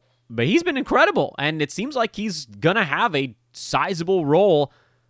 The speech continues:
at least until Wendell Carter Junior comes back. And even after that, they'll probably ask him to do some stuff. So absolutely,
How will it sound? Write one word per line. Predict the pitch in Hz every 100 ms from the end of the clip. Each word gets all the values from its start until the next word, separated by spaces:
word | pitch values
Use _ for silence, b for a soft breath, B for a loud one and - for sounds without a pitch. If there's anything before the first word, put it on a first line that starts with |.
| -
at | 113
least | 117 202 202
until | 143 123
Wendell | 131 123
Carter | 131 110
Junior | 107 202
comes | 147 92
back. | - 82 101
And | 170
even | 294 269
after | 339 381
that, | 277 160
they'll | 127
probably | 151 165 131
ask | 131 -
him | 123
to |
do | 123
some | 135 - - 202
stuff. | 156 - 80 80 - _ _ _ _ _ _ _ _ _ _ _ _ _ _ _ _
So | 101
absolutely, | 113 190 220 240 277 294